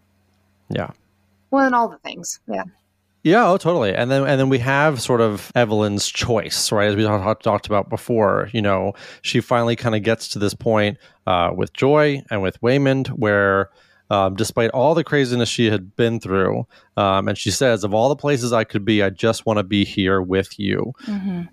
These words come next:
Speaker 1: And even though Joy is, I think, understandably sort of confused and concerned and maybe in disbelief about, you know, "Wait a second, like, what is this? Who are you?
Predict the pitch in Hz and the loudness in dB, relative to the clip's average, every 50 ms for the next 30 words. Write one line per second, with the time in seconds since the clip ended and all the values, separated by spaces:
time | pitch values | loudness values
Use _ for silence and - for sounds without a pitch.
0 | _ _ _ _ 127 113 110 117 127 127 123 131 123 120 117 113 110 110 107 104 | _ _ _ _ -2 -2 0 2 0 0 0 0 0 2 2 2 2 2 0 0
1 | 98 - 117 104 107 117 117 113 113 104 98 95 95 92 92 90 - - - - | -2 -2 0 2 2 4 4 2 2 2 2 2 2 0 0 -2 -2 -4 -4 -6
2 | _ - 104 - 104 92 - 90 90 90 - - 98 101 110 107 87 87 95 92 | _ -6 -4 -4 -4 -4 -2 -4 -2 -4 -2 -2 -2 0 0 0 0 0 0 0
3 | 87 - - 107 92 92 - _ - 92 90 - - 104 104 113 120 123 110 - | 0 0 -2 0 -2 -2 -4 _ -8 -8 -8 -2 0 2 4 6 4 4 2 0
4 | 107 95 92 - - 95 - - 104 101 110 120 120 110 95 95 101 92 98 95 | -2 -4 -4 -6 -8 -8 -2 0 2 2 2 2 2 0 0 0 0 0 2 0
5 | 95 95 95 87 104 95 - - - 95 101 117 123 123 - - - 104 95 101 | 0 0 0 -2 -2 -4 -4 -4 0 2 2 4 4 2 2 0 -2 0 2 2
6 | 95 92 92 90 - - _ - - - - _ _ 110 98 92 92 92 95 98 | 2 4 2 0 -2 -4 _ -20 -20 -20 -20 _ _ -6 -4 -2 0 0 -2 0
7 | 113 110 110 107 104 98 - - 107 98 - - 98 95 98 101 101 92 95 95 | 0 0 2 2 2 0 0 0 0 0 0 0 -2 -2 -2 -2 -2 -2 -2 -2
8 | 85 - - - 156 143 117 113 113 107 107 98 104 101 92 90 104 101 98 - | -4 -8 -18 -20 -16 -14 -8 -2 0 0 2 2 0 -2 0 0 2 2 2 0
9 | - - - 113 110 101 101 101 98 98 98 98 98 101 98 98 98 98 98 98 | -4 -4 0 0 2 2 4 2 2 2 0 0 2 2 2 2 2 2 2 0
10 | 98 92 | 0 -2